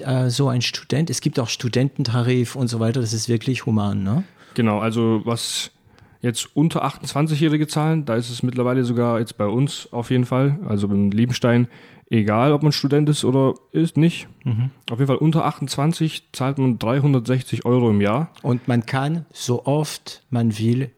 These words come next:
Speaker 1: hier auf dem Platz spielen.
Speaker 2: Genau, also das sind dreißig Euro im Monat und ich zahle für mein Fitnessstudio mittlerweile sogar mehr.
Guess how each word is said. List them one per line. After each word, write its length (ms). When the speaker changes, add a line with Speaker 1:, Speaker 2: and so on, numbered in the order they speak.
Speaker 1:
hier 440
auf 160
dem 180
Platz 560
spielen. 640
Speaker 2:
Genau, 300
also 180
das 140
sind 180
dreißig 380
Euro 220
im 40
Monat 460
und 460
ich 140
zahle 200
für 80
mein 140
Fitnessstudio 520
mittlerweile 440
sogar 200
mehr. 360